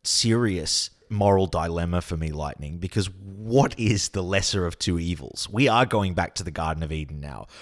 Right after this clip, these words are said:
Who do I want to choke on that apple and get bitten by a vicious serpent?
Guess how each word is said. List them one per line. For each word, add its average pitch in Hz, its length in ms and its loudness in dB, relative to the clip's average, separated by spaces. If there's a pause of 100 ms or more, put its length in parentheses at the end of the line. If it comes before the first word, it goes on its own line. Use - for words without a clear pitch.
Who 165 240 8
do 180 200 4
I 175 120 8
want 95 540 0 (340)
to 123 140 4
choke - 640 6
on 107 200 2
that 101 240 4
apple 85 540 -2 (340)
and 101 260 0
get 98 380 2 (400)
bitten 123 560 4
by 101 260 6
a 117 180 4
vicious 113 920 4 (140)
serpent? - 800 4